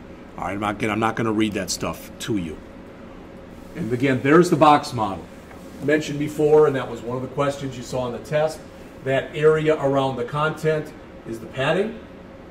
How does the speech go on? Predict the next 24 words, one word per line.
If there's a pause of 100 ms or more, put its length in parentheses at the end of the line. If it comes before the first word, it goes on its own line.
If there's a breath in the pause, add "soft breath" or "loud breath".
(140)
All
right? (840)
So
the
content
is
surrounded
by
the
padding. (360)
The
padding
is
surrounded
by
the
border. (380)
The
border
is
surrounded
by
the
margin.